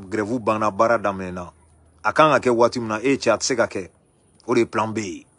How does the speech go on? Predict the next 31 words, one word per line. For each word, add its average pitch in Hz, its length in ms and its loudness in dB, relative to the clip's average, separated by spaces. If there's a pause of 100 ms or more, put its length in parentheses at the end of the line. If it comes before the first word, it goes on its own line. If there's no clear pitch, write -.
(1000)
Très 180 160 6
clair. 120 320 0
Sɔrɔsi 127 340 0
bɛ 135 120 2
taama 117 280 0
tan 151 180 -8
de. 160 120 -18 (1000)
Tu 202 120 4
veux 175 140 8
ou 180 120 8
tu 135 140 0
veux 127 140 2
pas, 139 160 2
c'est - 160 -4
comme 104 180 -8
ça, 101 140 -4
c'est - 140 -6
pareil. 117 400 -4 (1120)
Y 208 80 2
a - 40 0
pas 240 160 2
pitié 180 320 -2
chez 185 160 0
eux. 180 260 2 (380)
Ou 180 120 6
aux 240 80 8
formations, 185 420 6
nos 160 140 4
faits, 165 180 4
on 156 60 2
les, 143 100 4